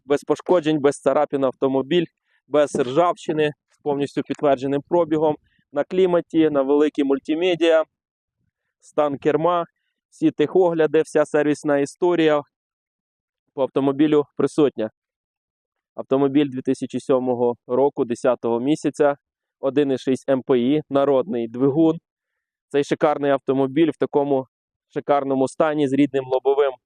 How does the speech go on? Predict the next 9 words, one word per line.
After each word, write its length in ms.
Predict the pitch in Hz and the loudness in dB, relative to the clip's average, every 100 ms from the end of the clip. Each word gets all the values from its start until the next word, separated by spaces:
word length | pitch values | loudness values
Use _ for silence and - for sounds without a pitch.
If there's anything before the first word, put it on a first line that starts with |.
| _ _ | _ _
склом, 460 | - 160 170 160 | -2 2 2 2
без 140 | 147 143 | 0 0
всяких 340 | 147 139 135 - | -2 -2 -4 -4
пошкоджень 540 | 135 - 151 131 131 123 | -6 0 0 0 -4 -2
по 100 | 139 | -2
кузову, 480 | - 175 151 151 143 | 2 2 2 0 2
з 40 | |
рідною 440 | 139 139 127 127 | 2 0 0 2
оптикою, 560 | 120 175 - 151 151 143 | 2 2 -2 0 2 2